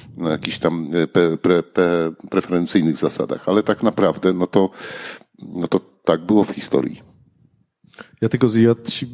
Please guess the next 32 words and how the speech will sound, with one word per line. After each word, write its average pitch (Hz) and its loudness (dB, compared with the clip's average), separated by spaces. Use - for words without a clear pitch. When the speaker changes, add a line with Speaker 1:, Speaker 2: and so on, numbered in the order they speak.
Speaker 2:
mm, 104 2
oczywiście 110 0
się 113 -6
z - -12
tobą 101 -2
w 101 -10
stu - -8
procentach 117 0
zawsze, 120 2
jak 95 -2
wiesz, 101 -6
zgadzam. 98 -2
Natomiast 113 0
Ziyad, 107 0
y, 98 -6
no, 107 -4
sytuacja 120 2
trochę 127 2
jest 120 4
też 117 2
taka, 127 2
jeżeli 104 2
chodzi 107 -2
o, 107 0
y, 110 -8
o 107 -2
to, 113 0
że 104 0
oni 107 0
traktują 113 2
oczywiście 110 -4
tranzytowo, 110 0